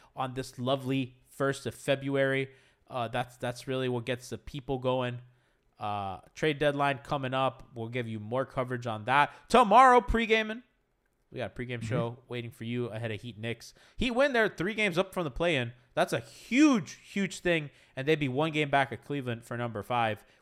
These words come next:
Speaker 1: with Brooklyn in free fall sitting at, at number four. So a run at a, a run at a top four seed, not looking so crazy. If Miami
Speaker 2: Yeah,
Speaker 1: can get
Speaker 2: and,
Speaker 1: a little
Speaker 2: and,
Speaker 1: lucky.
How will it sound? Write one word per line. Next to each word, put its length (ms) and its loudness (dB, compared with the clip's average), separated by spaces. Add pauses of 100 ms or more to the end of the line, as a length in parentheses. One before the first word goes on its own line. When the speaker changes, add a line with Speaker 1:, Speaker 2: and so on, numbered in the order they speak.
Speaker 1:
with 180 -4
Brooklyn 420 -4
in 200 -4
free 240 -6
fall 440 -2 (300)
sitting 360 -4
at, 160 -4 (120)
at 160 -8
number 260 -6
four. 380 -4 (220)
So 420 4 (380)
a 100 6
run 220 6 (120)
at 300 8
a, 80 8
a 60 8
run 200 4
at 120 6
a 160 4
top 480 6
four 200 6
seed, 460 2 (300)
not 400 2
looking 320 2
so 320 8
crazy. 720 2 (220)
If 80 -20
Miami 280 4
Speaker 2:
Yeah, 100 6
Speaker 1:
can 60 0
get 100 12
Speaker 2:
and, 100 8
Speaker 1:
a 20 6
little 220 12
Speaker 2:
and, 100 4
Speaker 1:
lucky. 360 2